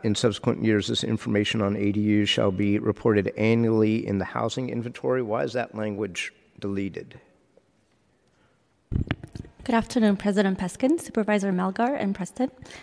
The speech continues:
Speaker 2: Natalia Fassi, Planning Department staff. Um, if you turn to page number thirty-two, I believe, um, there is on line item six a department report.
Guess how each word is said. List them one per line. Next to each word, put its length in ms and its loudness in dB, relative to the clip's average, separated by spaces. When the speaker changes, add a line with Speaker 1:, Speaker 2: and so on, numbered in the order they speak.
Speaker 2:
Natalia 400 6
Fassi, 420 0
Planning 260 2
Department 400 -2
staff. 440 -2
Um, 320 6
if 160 -2
you 280 4
turn 720 4
to 600 4
page 580 -2
number 380 2
thirty-two, 1120 2
I 120 0
believe, 640 -2
um, 480 6
there 300 6
is 300 2
on 180 2
line 240 2
item 320 2
six 480 0
a 80 2
department 540 4
report. 560 2